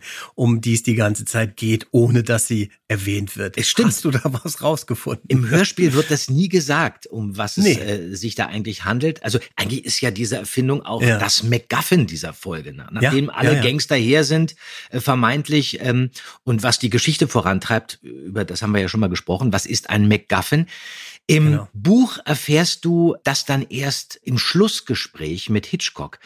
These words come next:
Speaker 2: Und diese
Speaker 1: Mhm.
Speaker 2: Erfindung von Ben Peck ist ein Ventil, warte mal, ein Ventil, das Temperatur und Druck in einem Raumanzug regulieren kann, sodass Raumanzüge
Speaker 1: Ach.
Speaker 2: nicht mehr so kompakt sind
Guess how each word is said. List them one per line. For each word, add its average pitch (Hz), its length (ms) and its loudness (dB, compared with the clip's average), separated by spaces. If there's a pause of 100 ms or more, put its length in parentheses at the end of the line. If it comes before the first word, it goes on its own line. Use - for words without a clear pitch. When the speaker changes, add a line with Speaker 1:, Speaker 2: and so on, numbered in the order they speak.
(320)
Speaker 2:
Und 131 220 -2
diese 143 180 4
Speaker 1:
Mhm. 131 60 2
Speaker 2:
Erfindung 190 480 2
von 135 340 0
Ben 123 240 0
Peck 156 380 -4
ist - 340 -4 (600)
ein 135 360 2
Ventil, 135 920 2 (720)
warte 90 120 -6
mal, 71 100 -6 (840)
ein 139 300 2
Ventil, 165 640 2
das 123 260 -2
Temperatur 131 800 0
und 123 320 -4
Druck 151 260 2
in 127 180 -4
einem 117 280 0
Raumanzug 120 1160 0
regulieren 95 640 -2
kann, 90 200 -4
sodass 82 340 -4
Raumanzüge 160 800 2
Speaker 1:
Ach. - 60 -12 (360)
Speaker 2:
nicht 160 360 2
mehr 147 180 6
so 127 140 2
kompakt 123 500 -4
sind 175 320 0